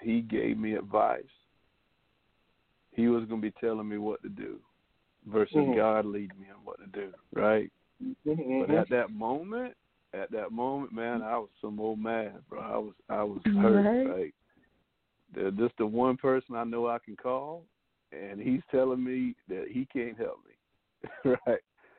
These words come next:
Speaker 1: Had no understanding at all at that moment that he was giving me the best advice, 'cause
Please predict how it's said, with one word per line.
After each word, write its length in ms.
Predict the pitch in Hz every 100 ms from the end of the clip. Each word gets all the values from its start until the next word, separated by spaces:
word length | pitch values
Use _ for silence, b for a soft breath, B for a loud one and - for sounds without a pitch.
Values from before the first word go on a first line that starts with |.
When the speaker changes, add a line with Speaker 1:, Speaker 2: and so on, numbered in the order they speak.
| b b -
Speaker 1:
Had 360 | 107 110 107
no 420 | 107 113 117 117 113
understanding 680 | 113 110 - 113 110 107 107
at 60 |
all 200 | 107 104
at 120 | - -
that 200 | 78 -
moment 440 | 98 101 - - _ _ _ _ _ _ _ _ _ _ _ _ _ -
that 120 | 92
he 140 | 110
was 160 | 107 98
giving 280 | 107 107 104
me 80 |
the 80 | 98
best 320 | 95 107 123 -
advice, 380 | - 107 98 - _ _ _ _ _ _ _ _ _ -
'cause 240 | 104 98